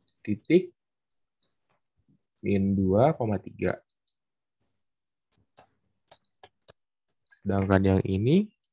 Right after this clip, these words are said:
titik nol, min satu ya. Berarti buat yang B,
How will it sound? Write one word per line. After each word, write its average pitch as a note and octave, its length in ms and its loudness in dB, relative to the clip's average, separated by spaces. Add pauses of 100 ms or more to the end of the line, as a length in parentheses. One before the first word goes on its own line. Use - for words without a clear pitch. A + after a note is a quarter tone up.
(140)
titik G2+ 440 0 (680)
nol, F#2+ 400 -2
min F#2+ 120 -8
satu G#2 320 -8
ya. G2 200 -6 (1200)
Berarti B2+ 800 2 (200)
buat G2+ 280 0
yang F#2+ 280 -2
B, G2+ 360 0